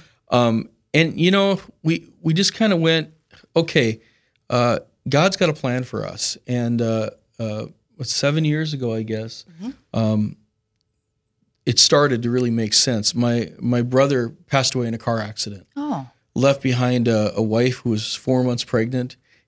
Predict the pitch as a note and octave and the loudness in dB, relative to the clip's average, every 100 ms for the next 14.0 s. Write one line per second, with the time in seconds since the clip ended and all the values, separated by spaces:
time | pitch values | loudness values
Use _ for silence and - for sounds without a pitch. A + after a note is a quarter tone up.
0 | - A#2+ A2+ B2 B2 B2 B2 A#2 A2 A2 | -2 -2 0 0 2 0 -2 -4 -6 -8
1 | A#2 A#2+ G#2+ G#2+ G2+ G#2 C3+ C#3 C3+ C3+ | -8 -6 -8 -8 -6 -6 -4 -6 -8 -12
2 | - - A2+ - - - B2+ A#2 F2+ - | -18 -12 -12 -12 -20 -8 -4 -4 -6 -6
3 | F#3+ D#3 D#3+ E3 _ _ - - - D3+ | -4 -2 -4 -8 _ _ 0 2 6 6
4 | C#3 B2+ - - C3 E3+ G#3 F3+ D#3+ C#3+ | 4 2 -2 -6 0 2 4 4 2 2
5 | C3 - - B2+ C3 C3 A#2 A2 G#2+ _ | 0 0 0 0 0 0 0 -2 -6 _
6 | _ _ C3+ B2+ A#2+ A#2+ A#2 A2+ - C#3 | _ _ -2 0 0 -2 -2 -2 2 0
7 | C#3 - B2+ B2 - - B2 A#2+ A2 G#2 | 0 -2 0 0 -4 -4 -4 -2 -2 -4
8 | B2+ D#3 _ _ - A2+ G2+ G2 G#2 _ | -6 -14 _ _ -2 0 0 -4 -8 _
9 | _ _ _ _ _ _ _ - B2+ A#2+ | _ _ _ _ _ _ _ 2 2 2
10 | _ _ _ - C#3 D3 G3 G3 D#3+ D3 | _ _ _ 0 2 4 4 2 2 0
11 | D#3 D3+ B2+ - C3 B2 D3 C3+ A2+ - | 0 0 -4 -6 -4 -2 0 0 -2 -4
12 | C3 A2+ - B2+ E3 B2+ - B2 B2 A#2+ | -4 -4 -6 -4 -2 -2 -4 -6 -6 -8
13 | - A#2 A#2 G#2+ G2+ B2+ C3+ G#2+ C#3 E3+ | -4 -6 -4 -8 -4 -4 -4 -6 -10 -12